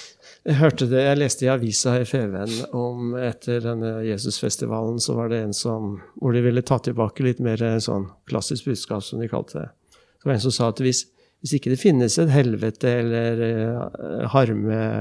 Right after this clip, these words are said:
og hevn og sånn, så kan vi jo gjøre hva vi vil, eh, ble sagt. Men da tenker jeg, ha-, har man møtt Jesus da?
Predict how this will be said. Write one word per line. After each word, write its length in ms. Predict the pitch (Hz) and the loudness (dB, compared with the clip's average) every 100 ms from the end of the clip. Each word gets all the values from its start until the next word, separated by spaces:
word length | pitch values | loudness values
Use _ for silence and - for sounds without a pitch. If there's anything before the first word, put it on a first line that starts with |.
| 113 | 0
og 500 | 110 107 110 113 123 | 2 2 0 0 0
hevn 380 | 135 110 110 107 | 2 2 2 0
og 140 | 131 | 0
sånn, 240 | - 120 101 - - - _ _ _ _ - | 2 2 0 -6 -20 -20 _ _ _ _ 2
så 180 | 165 160 | 4 6
kan 200 | 147 117 | 6 6
vi 80 | |
jo 100 | 139 | 6
gjøre 220 | 139 113 110 | 6 4 2
hva 140 | 104 | 0
vi 100 | 113 | 2
vil, 300 | 120 190 175 - _ _ _ _ - - - - 294 - | 4 4 2 -6 _ _ _ _ -20 -20 -20 -20 -12 -4
eh, 320 | 156 156 165 - 302 | 0 0 -2 -6 -8
ble 260 | - 156 160 | 0 4 4
sagt. 520 | 139 117 - - - _ _ _ _ _ _ _ - | 4 0 -4 -18 -18 _ _ _ _ _ _ _ -4
Men 80 | 135 | 0
da 80 | 175 | 2
tenker 320 | - 170 143 | 2 2 4
jeg, 260 | 156 170 - - _ _ _ _ _ _ _ _ _ _ _ _ _ _ - - - - - - | 2 0 -6 -16 _ _ _ _ _ _ _ _ _ _ _ _ _ _ -20 -20 -20 -20 -20 -12
ha-, 240 | - 131 | -2 0
har 140 | 123 131 | 2 2
man 160 | 131 | 2
møtt 220 | 127 - 277 | 0 0 0
Jesus 320 | 208 - 160 | 2 0 0
da? 140 | 156 | 0